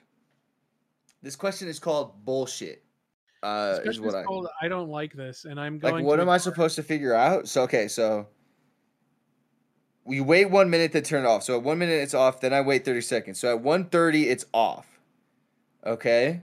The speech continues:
Speaker 1: right? So at one thirty, it's on.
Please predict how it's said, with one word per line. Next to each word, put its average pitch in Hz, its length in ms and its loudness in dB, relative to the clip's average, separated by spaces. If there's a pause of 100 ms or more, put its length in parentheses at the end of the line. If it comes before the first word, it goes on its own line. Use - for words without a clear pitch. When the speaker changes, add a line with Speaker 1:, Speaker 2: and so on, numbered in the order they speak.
Speaker 1:
right? 120 420 2 (120)
So - 160 -2
at 120 120 2
one 151 180 2
thirty, 147 500 2 (680)
it's 127 320 -4 (580)
on. 131 560 2